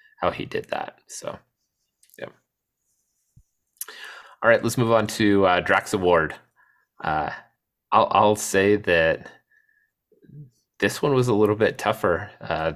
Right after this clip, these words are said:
than, uh, Lord of the Rings because there's a lot of, uh, we mentioned, uh, or at least I did, a lot of this exposition and these, like,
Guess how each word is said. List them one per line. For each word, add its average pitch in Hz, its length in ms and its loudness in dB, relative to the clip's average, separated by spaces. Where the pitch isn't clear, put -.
than, 80 420 -4
uh, 78 280 -6
Lord 92 180 2
of 82 60 -4
the 87 100 -2
Rings 85 380 -2
because - 560 -4
there's 90 180 -4
a 95 60 -2
lot 90 260 0
of, 87 460 -2
uh, 82 240 -2
we 87 120 -2
mentioned, 80 560 -6
uh, - 100 -8
or 85 160 2
at 80 80 -2
least 87 180 -4
I 85 140 2
did, 80 360 0
a 82 140 -2
lot 85 180 2
of 85 80 0
this 85 200 -2
exposition 90 800 -2
and 78 160 -4
these, 80 220 -4
like, 78 380 -4